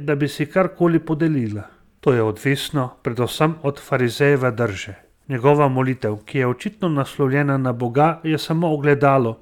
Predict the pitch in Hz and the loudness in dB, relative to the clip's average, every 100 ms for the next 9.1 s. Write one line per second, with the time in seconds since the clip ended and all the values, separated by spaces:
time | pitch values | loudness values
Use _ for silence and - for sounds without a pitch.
0 | - 139 143 - 190 180 156 147 165 139 | -4 -2 -2 0 0 0 0 2 2 2
1 | - 156 156 139 131 - 123 110 110 - | 2 0 2 0 -2 -2 -4 -4 -8 -14
2 | _ 143 143 135 135 - 175 135 - 120 | _ -8 -4 -2 -2 2 2 2 -2 -4
3 | 117 113 - 131 110 104 - _ _ - | -4 -8 -8 -6 -6 -8 -14 _ _ 2
4 | 190 127 117 127 117 113 110 - 120 104 | 4 4 2 -2 -4 -4 -6 -6 -6 -6
5 | 101 - _ _ _ _ 151 - 127 127 | -8 -14 _ _ _ _ -4 0 2 4
6 | 151 160 - 131 131 127 127 113 107 - | 4 2 -4 -2 -2 0 0 -2 -6 -14
7 | - 143 143 135 143 190 - 160 143 147 | -4 -2 0 0 2 0 0 0 2 2
8 | 143 143 117 113 135 110 113 - 131 131 | 2 -2 -4 0 2 2 -4 -8 -6 -2